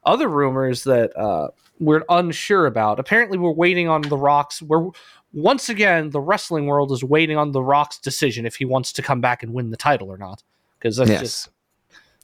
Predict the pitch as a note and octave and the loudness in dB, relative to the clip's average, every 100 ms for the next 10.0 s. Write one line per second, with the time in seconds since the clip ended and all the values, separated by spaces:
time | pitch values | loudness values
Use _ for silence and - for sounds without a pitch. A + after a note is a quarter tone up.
0 | _ - - F3+ G#3 A#3+ - - A2 A2 | _ -6 -2 0 2 0 -2 0 2 4
1 | A3+ G4 G#4+ G4 A3+ C#4+ - A3+ A#3 A3+ | 2 2 0 2 4 2 0 -6 -2 2
2 | F3 D3+ D3 D#3+ D3+ C3+ C#3 B2+ A#2+ A2 | 2 2 2 4 2 -2 -8 -10 -4 -4
3 | G#2+ - G#2+ F#2+ F#2+ F2 - C#3 E3 _ | -4 -8 -10 -8 -8 -8 -2 -2 -2 _
4 | _ _ B2 A#2+ A#2 A2 - _ - B2 | _ _ 2 4 4 0 -6 _ -4 0
5 | A2 A2+ - E3+ B2+ F#2+ G2 - _ _ | 2 0 2 2 4 2 0 -2 _ _
6 | - G2+ F#2+ F#2+ F#2 F#2 F2+ F#2+ F#2 A#2 | 2 2 2 0 2 0 0 -2 0 -2
7 | G2 - F#2 - - G#2+ G2+ F#2 F2 D#2+ | -2 -6 -6 -4 0 2 2 2 0 -2
8 | F#2+ E2 F2 E2 E2+ E2 - D#2+ C2+ C#2+ | -4 -2 0 0 0 -2 -2 -4 -4 -10
9 | C2 B1 B1+ C2+ - B1+ A#1+ C#2+ D2 | -10 -8 -8 -8 -6 -6 -4 -4 -4